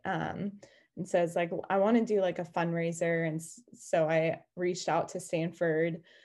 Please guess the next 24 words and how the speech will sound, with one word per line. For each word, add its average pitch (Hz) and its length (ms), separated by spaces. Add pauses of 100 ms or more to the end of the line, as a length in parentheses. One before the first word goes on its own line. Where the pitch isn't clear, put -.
(260)
which 196 180
is 180 140
where 165 240
Adeline's 160 560
doing 165 360
her 170 380 (460)
care, 160 420
and 165 260 (100)
we'll 170 180
have 151 240
her, 160 420 (120)
um, 165 320
palate 160 380
repair 196 300
surgery 190 800 (380)
coming 202 340
up 208 220
in 233 100
a 240 60
few 247 200
months. 247 400
And 214 120
so, 185 360 (760)
um, 190 600